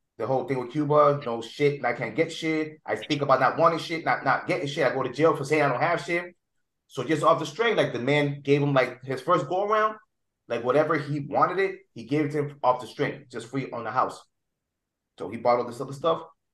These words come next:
And then, like, you know, they maintained a, a friendship. And then, like, the final, like, he was about to come to the States.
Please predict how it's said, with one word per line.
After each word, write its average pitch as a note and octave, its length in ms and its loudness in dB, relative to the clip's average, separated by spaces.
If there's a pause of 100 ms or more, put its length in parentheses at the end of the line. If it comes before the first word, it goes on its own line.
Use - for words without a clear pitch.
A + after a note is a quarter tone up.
(360)
And A2 180 0
then, C#3 140 2
like, B2 140 -2
you C#3 60 -4
know, A2 80 -2
they A2+ 120 0
maintained C3 360 -2
a, B2 60 -4
a B2 140 -4
friendship. C#3 600 -4 (360)
And A2 220 -4
then, C3 120 -4
like, A#2+ 180 -2
the G#2+ 100 -2
final, D3 880 0
like, A2 220 -4
he C3 120 -4
was B2+ 120 -2
about C3+ 180 2
to - 60 -12
come C3 180 -4
to - 80 -12
the - 80 -16
States. - 380 -4